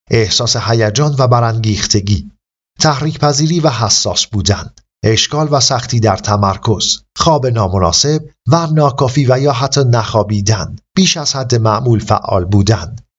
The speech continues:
ولخرجی، اعتیاد به الکل یا مواد مخدر، داشتن رفتارهای پرخطر و بی‌محابا، مانند رفتارهای جنسی پرخطر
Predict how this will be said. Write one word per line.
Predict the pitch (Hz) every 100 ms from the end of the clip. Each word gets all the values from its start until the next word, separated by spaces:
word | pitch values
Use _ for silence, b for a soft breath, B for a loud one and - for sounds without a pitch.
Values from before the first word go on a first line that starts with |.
| _ _
ولخرجی، | 98 98 98 82 - 101 87 - 104 - - _ -
اعتیاد | 160 - - 131 117
به | 104 98
الکل | 98 98 156 170
یا | 151
مواد | 127 113 104 101
مخدر، | 104 104 - 98 - 71 - _ -
داشتن | 120 135 - 156
رفتارهای | 147 143 131 143 123 139 120
پرخطر | 120 113 113 123 110
و | 104
بی‌محابا، | 101 101 98 90 87 85 87 - _ -
مانند | 110 107 104
رفتارهای | 104 90 - 104 135 127
جنسی | 120 120 104 113
پرخطر | 104 110 110 117 156 165